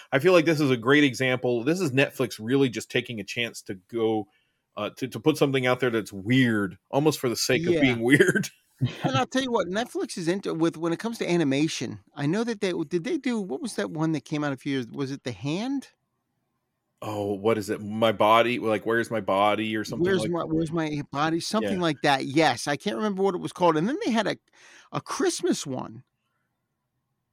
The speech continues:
Speaker 2: that was really interesting. The guy who wanted to be a post, or w-, w-, he was forced to be a postmaster.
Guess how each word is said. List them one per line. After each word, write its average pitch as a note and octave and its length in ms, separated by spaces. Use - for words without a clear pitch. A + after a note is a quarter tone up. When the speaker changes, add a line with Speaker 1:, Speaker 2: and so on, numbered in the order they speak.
Speaker 2:
that F3 160
was D#3+ 160
really F3+ 240
interesting. D#3 600
The B2+ 80
guy D#3+ 340
who E3 100
wanted D#3 240
to D3 80
be C#3+ 140
a B2 60
post, - 400
or D3+ 160
w-, C#3 220
w-, C#3+ 220
he D3 80
was D3 180
forced D#3+ 320
to D#3 60
be C#3 120
a C3 60
postmaster. D#3 1000